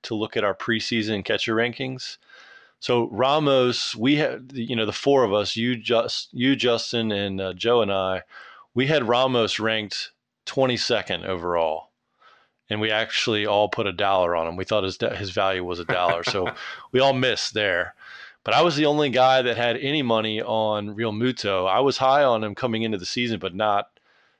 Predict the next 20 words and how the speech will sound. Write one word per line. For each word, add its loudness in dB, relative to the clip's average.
you -16
know, -8
not, 0
I 2
put -2
four 2
dollars 2
on -4
him, -8
and -12
I -6
think -8
I -2
was -2
the -2
only -2
one -4
to, -8
to -4
actually -6